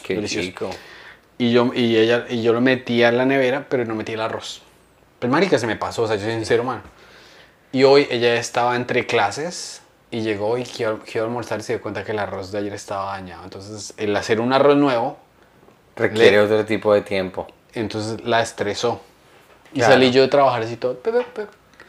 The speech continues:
Speaker 2: "Marica, estoy escribiendo una película, está una chimba".
Speaker 1: ¿Cómo,
Speaker 2: Pero yo la
Speaker 1: mami?
Speaker 2: ve-, no, no, yo la veía así de arriba para abajo y a mí ya eso me pone,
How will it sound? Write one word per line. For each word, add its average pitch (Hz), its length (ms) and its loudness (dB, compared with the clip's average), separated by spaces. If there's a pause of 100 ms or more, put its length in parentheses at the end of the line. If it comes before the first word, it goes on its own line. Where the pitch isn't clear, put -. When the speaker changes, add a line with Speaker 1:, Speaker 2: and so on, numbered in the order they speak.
(200)
Speaker 2:
"Marica, 185 580 4
estoy - 200 -4
escribiendo 160 360 6
una 165 80 4
película, 160 300 2
está 156 120 -6
una 139 220 -4
chimba". 175 380 2 (180)
Speaker 1:
¿Cómo, 156 400 8
Speaker 2:
Pero 147 160 10
yo 143 80 10
la 139 100 12
Speaker 1:
mami? 139 60 12
Speaker 2:
ve-, 139 60 8
no, 143 140 8
no, 139 60 6
yo 123 100 4
la 123 120 8
veía 117 180 8
así 120 220 -2
de 120 100 4
arriba 120 280 4
para 120 160 4
abajo 110 200 0
y 131 80 -2
a 113 60 -2
mí 113 160 0
ya 113 160 6
eso 120 120 2
me 120 100 0
pone, 101 260 -6